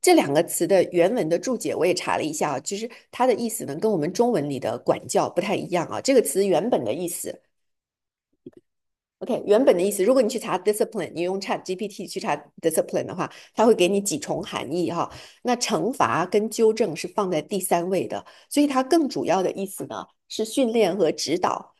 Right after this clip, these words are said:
然后还有就是，呃，自我的控制跟约束。比如说，如果我们想要说一个学-，某一个学校提供很好的教导，我们会说：“The school provides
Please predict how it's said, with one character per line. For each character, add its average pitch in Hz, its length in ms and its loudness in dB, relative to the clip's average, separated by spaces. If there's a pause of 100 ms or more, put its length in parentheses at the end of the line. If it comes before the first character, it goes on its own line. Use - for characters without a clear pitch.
然 170 120 0
后 220 100 4
还 190 200 2
有 185 100 6
就 147 120 0
是， 165 360 0 (260)
呃， 139 140 -6
自 - 180 0
我 151 140 8
的 - 100 0
控 202 220 0
制 170 140 -4
跟 180 180 2
约 214 140 6
束。 220 320 0 (180)
比 - 80 4
如 190 60 8
说， 208 160 4
如 202 120 2
果 214 120 6
我 175 80 8
们 143 220 -2
想 151 180 0
要 147 100 0
说 175 240 -2
一 175 120 -4
个 190 120 2
学-， 147 300 -6 (120)
某 170 180 -2
一 160 40 -2
个 175 100 2
学 160 180 -2
校 170 280 -2 (320)
提 - 140 -4
供 202 160 2
很 185 160 -2
好 214 160 0
的 135 100 0
教 185 220 4
导， 113 240 0
我 151 80 2
们 170 100 0
会 185 140 2
说： 170 260 2
“The 160 120 0
school 185 260 -2
provides 156 540 -2